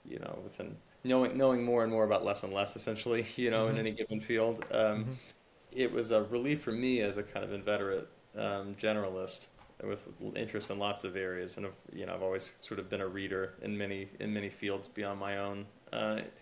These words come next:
Speaker 1: narrow area of specialization, uh, to, to come into a role where there was a sort of strong expectation,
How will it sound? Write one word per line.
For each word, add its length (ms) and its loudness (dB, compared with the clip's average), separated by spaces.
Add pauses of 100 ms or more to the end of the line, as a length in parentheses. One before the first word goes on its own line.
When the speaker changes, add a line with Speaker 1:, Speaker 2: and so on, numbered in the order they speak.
Speaker 1:
narrow 380 -2
area 240 -2
of 60 -10
specialization, 800 -4 (580)
uh, 220 2
to, 380 0 (200)
to 180 -2
come 200 -4
into 160 -2
a 80 0
role 300 2
where 220 0 (120)
there 140 -2
was 160 -4
a 60 -4
sort 240 -10
of 60 -10
strong 300 0
expectation, 800 -2